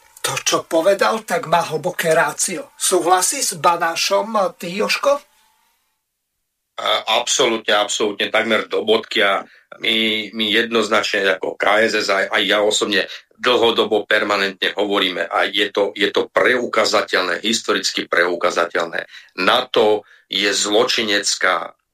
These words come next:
Speaker 2: organizácia, ktorá doposiaľ slúžila veľmocenským záujmom Spojených štátov amerických. A naozaj, ako sme aj dnes v tých, v tých nahrávkach počuli,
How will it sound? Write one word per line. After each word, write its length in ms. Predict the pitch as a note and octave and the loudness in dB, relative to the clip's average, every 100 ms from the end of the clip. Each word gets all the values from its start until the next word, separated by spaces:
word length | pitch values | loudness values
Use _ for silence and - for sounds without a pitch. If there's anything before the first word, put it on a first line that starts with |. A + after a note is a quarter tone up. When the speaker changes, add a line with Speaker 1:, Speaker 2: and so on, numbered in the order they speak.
| _ | _
Speaker 2:
organizácia, 1040 | A#2 A#2+ B2+ A#2 A2 G#2 G2+ G2 - G2 | 0 2 2 0 0 0 0 0 -4 -4
ktorá 320 | E2+ - G2+ F#2 | -4 -2 -2 0
doposiaľ 640 | G#2+ G2+ G#2 - F2+ F2+ | -2 -2 -2 -2 -2 -2
slúžila 680 | - F2 G2 F#2+ F#2+ F2 E2+ - - - | -4 -2 -2 0 2 2 0 -6 -16 -2
veľmocenským 800 | G#2+ C3 B2 A2+ G#2+ G2 - F2+ | 2 4 2 2 0 -2 -6 -6
záujmom 560 | F2 G2 G2+ G2 E2+ | 0 2 2 0 -4
Spojených 560 | - - G#2 G2 F#2 - | -6 -2 0 2 0 -2
štátov 300 | F#2 E2+ - | -2 -2 -2
amerických. 600 | F#2 F#2+ F#2 - - - _ - - - | 0 0 -2 -6 -10 -14 _ -20 -16 -4
A 80 | |
naozaj, 480 | A2 C#3+ C#3 A2+ G2 | 0 2 4 2 0
ako 160 | - A#2 | -2 -4
sme 180 | G#2+ A2 | -2 0
aj 100 | G#2+ G#2 | 0 0
dnes 400 | G#2 A#2+ A#2 - | 0 2 0 -4
v 20 | G#2 | -4
tých, 100 | F#2+ - _ _ | -4 -8 _ _
v 20 | |
tých 140 | G2+ G#2 | -6 -2
nahrávkach 720 | G#2 A2 A2+ G#2 F#2 G2 - | -2 0 0 0 -2 -4 -4
počuli, 540 | - G#2 - G2 E2 | -6 -4 -2 -4 -6